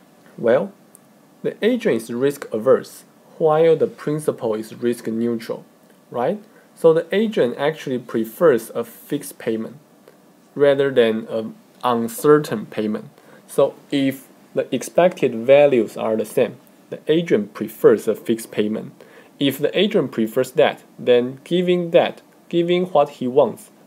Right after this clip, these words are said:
would be more profitable to the principal, right? Because then in some sense you don't really need to, uh, worry about whether he likes it or not. So the agent hates risk,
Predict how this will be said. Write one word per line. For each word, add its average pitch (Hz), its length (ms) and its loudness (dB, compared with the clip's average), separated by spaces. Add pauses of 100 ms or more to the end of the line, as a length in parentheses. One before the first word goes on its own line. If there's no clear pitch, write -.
(100)
would 135 320 -4
be 120 140 0
more 139 580 4
profitable 139 680 0 (120)
to 123 120 -6
the 110 120 -4
principal, 123 520 -8 (460)
right? 127 240 -4 (240)
Because 143 400 -6 (160)
then 180 320 -2
in 127 160 -4
some 139 260 -6
sense 123 260 -4
you 110 100 -4
don't 127 240 -2
really 127 240 -2
need 123 280 -4
to, 110 240 -6 (440)
uh, 110 460 -6
worry 135 320 -2
about 110 460 -2
whether 120 280 0
he 113 160 -10
likes 117 300 -2
it 107 140 -12
or 107 140 -8
not. - 340 -8 (640)
So 151 340 2 (400)
the - 180 -6
agent 208 480 0 (420)
hates - 360 -4
risk, 135 380 -8